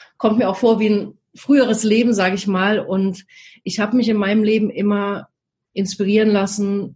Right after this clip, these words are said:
von der Stimme meines Herzens, ja, von dem, was in mir, äh, Sehnsucht hatte nach Aufbruch, sich neu zu entdecken, mutig zu sein. Und so gibt es verschiedene Stationen in meinem Leben, die,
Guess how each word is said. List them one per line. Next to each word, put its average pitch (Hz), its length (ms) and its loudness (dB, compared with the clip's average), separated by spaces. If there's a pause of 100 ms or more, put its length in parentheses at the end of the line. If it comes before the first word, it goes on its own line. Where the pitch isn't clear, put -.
von 185 400 -2
der 185 140 0
Stimme 202 640 0
meines 196 420 0
Herzens, 170 560 -4
ja, 165 200 -2
von 185 200 -4
dem, 185 360 0
was 175 200 -4
in 196 240 -2
mir, 208 560 0
äh, 262 120 -10 (640)
Sehnsucht 240 500 2
hatte 180 220 0
nach 180 200 0
Aufbruch, 165 720 -2
sich 175 220 -6
neu 196 260 2
zu 208 160 0
entdecken, 180 460 -2
mutig 220 460 2
zu 165 160 -8
sein. 151 400 -4
Und 175 180 -4
so 208 440 -2 (360)
gibt 202 220 -6
es 185 100 -8
verschiedene 202 520 -2
Stationen 220 580 0
in 175 100 0
meinem 160 240 -2
Leben, 180 360 0
die, 180 320 -6